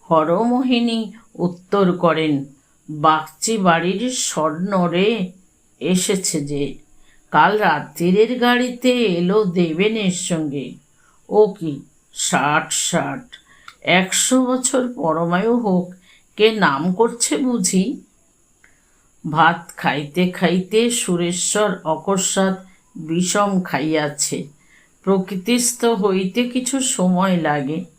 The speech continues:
অতঃপর হাসিয়া বলে, এসব হতভাগাদের নাম করতে কার দায় পড়বে মা? এক যদি গালাগালি দেয়,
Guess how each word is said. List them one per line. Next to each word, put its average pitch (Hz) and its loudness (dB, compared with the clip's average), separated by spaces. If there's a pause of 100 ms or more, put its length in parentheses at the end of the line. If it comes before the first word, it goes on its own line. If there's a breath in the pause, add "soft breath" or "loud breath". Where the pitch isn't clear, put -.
(380 soft breath)
অতঃপর 185 0
হাসিয়া 175 0
বলে, 143 -4 (760 soft breath)
এসব 185 2
হতভাগাদের 220 0
নাম 202 0
করতে 190 -2
কার 185 2
দায় 180 2
পড়বে 180 2
মা? 175 0 (340 soft breath)
এক 180 2
যদি 233 2
গালাগালি 208 2
দেয়, 165 -2